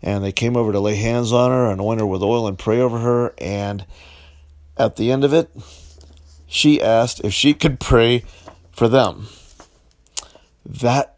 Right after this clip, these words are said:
was my wife. Um, she was back here in her hospital bed. I'm in our, our room right now recording, and she was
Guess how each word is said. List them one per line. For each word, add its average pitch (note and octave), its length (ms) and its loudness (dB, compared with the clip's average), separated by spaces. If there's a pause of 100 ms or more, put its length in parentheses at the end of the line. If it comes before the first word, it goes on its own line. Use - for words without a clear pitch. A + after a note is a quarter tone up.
(140)
was A2+ 680 -2 (100)
my G#2+ 120 -12
wife. - 580 -12 (1800)
Um, G2+ 600 -6 (3000)
she A#2+ 220 -2
was A2 200 -2
back A2+ 340 0
here A#2 240 2
in A2+ 120 -2
her G#2 180 -2
hospital G#2+ 600 0
bed. G2 260 -2
I'm G2+ 160 -2
in G#2 80 -4
our, G2 360 -4
our E2+ 140 -2
room G#2+ 300 -6
right G#2 180 -4
now G#2 220 -4
recording, G#2 640 -4
and E2+ 360 -10 (880)
she B2+ 600 0
was G#2 880 -4